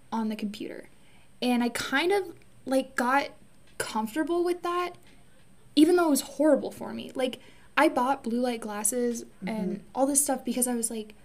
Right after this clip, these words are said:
Speaker 1: "I have to be on my computer all day." Like, I just accepted it as a fact.
Speaker 2: Mm-hmm.
Speaker 1: And like I said, it, I liked it because I felt like I was being so productive, but at the same time, I was really hurting myself because I
Speaker 2: Yeah.
Speaker 1: was, I wasn't going outside as much as I should have been, and I wasn't
Speaker 2: Same.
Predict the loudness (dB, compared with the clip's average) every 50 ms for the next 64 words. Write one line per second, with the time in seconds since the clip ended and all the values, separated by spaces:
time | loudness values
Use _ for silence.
0 | -20 -20 -20 -10 -8 -6 -4 -2 -2 0 0 -2 -2 -4 -8 -10 -12 -10 -10 -10
1 | -6 -2 0 2 2 2 0 0 -2 2 2 2 2 4 0 0 0 -2 -4 -4
2 | -2 0 0 0 0 -2 -2 -2 -2 0 0 0 0 0 -2 -4 -4 -2 0 2
3 | 2 0 0 -2 -4 -4 -4 -6 -10 -12 -16 -14 -12 -12 -12 -12 -14 -20 -20 -16
4 | -16 -12 -10 -10 -10 -10 -12 -14 -16 -2 2 4 4 4 4 0 -2 -2 -4 -2
5 | 0 2 2 2 2 2 0 -2 -4 -6 -10 -6 0 2 2 2 0 -8 -20 -20
6 | -20 -20 -20 -20 -10 -6 -2 2 2 2 2 0 -2 -4 -4 -6 -4 0 0 0
7 | 0 2 0 0 0 0 0 0 -2 -4 -4 -4 -4 -2 -2 -2 -2 -4 -4 -2
8 | 0 0 0 0 0 -4 -4 -4 -6 -6 -6 -8 -4 -2 -2 0 -2 -4 -6 -16
9 | -20 -20 -4 -2 -2 0 2 0 2 2 0 0 -2 -4 -8 -8 -6 -6 -8 -8
10 | -8 -10 -10 -10 -10 -10 -10 -12 -14 -16 -14 -12 -12 -8 -2 -2 -2 -2 0 -2
11 | -2 -4 -4 -6 -4 -2 0 2 2 2 0 0 2 2 2 2 2 0 0 4
12 | 4 4 4 4 4 2 0 0 0 0 0 -2 -2 -4 -4 -2 -2 -2 -2 -2
13 | -2 -4 -6 -8 -10 -12 -10 -6 -6 -4 -2 -2 -4 -4 -2 -4 -4 -4 -6 -6
14 | -6 -8 -8 -8 -8 -10 -12 -12 -6 -4 -2 -2 0 0 0 0 0 0 0 -4
15 | -4 -8 -8 -8